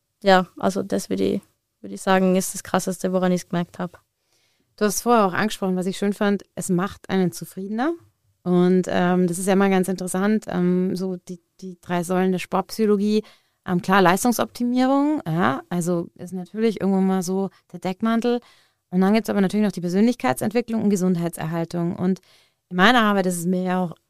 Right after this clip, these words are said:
Speaker 2: ultra wichtig, dass ich weiß, den Menschen, mit denen ich zusammenarbeite, geht's erstmal gut.
Speaker 1: Mhm.
Speaker 2: Dann höre ich ganz oft das Thema, ja, Wohlfühloase und pipapo.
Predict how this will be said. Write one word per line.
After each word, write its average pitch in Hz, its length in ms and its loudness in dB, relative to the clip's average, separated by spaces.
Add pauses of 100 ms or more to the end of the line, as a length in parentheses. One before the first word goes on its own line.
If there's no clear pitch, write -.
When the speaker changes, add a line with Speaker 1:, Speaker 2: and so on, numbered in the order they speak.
(140)
Speaker 2:
ultra 220 380 0
wichtig, 208 600 -2 (340)
dass 180 160 0
ich 175 180 -4
weiß, 240 320 4
den 180 140 0
Menschen, 220 260 2
mit 196 160 0
denen 202 220 4
ich 185 100 -2
zusammenarbeite, 196 680 0
geht's 175 260 -4
erstmal 165 380 -2
gut. 156 240 -4 (100)
Speaker 1:
Mhm. 196 340 6
Speaker 2:
Dann 170 140 4
höre 190 160 6
ich 190 100 4
ganz 185 200 0
oft - 160 -8
das 160 80 -14
Thema, 180 260 -12
ja, 160 340 -18
Wohlfühloase 170 1200 -4
und 160 160 0
pipapo. 185 560 -6